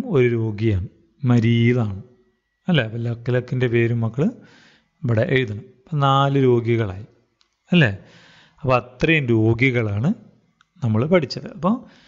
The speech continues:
ഈ വാക്കുകളൊക്കെ മക്കൾ നന്നായി ഓർത്തിരിക്കണം. ഓർത്തിരിക്കുമല്ലോ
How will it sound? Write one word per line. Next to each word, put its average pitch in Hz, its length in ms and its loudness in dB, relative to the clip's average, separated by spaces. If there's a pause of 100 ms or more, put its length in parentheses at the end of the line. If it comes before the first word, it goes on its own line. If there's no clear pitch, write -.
(300)
ഈ 151 140 6
വാക്കുകളൊക്കെ 127 920 0
മക്കൾ 120 340 2
നന്നായി 113 640 2 (100)
ഓർത്തിരിക്കണം. 98 600 -6 (960)
ഓർത്തിരിക്കുമല്ലോ 139 680 0